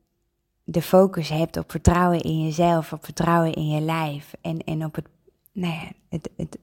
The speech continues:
het zelfbewust kiezen van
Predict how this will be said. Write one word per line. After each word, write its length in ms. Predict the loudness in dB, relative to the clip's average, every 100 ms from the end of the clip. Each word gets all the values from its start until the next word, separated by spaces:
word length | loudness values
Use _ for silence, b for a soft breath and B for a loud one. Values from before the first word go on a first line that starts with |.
| _
het 260 | -12 -8 -2
zelfbewust 1000 | 4 4 4 -2 -8 -2 2 2 2 -4
kiezen 400 | -2 -2 -4 -4
van 360 | -6 -6 -6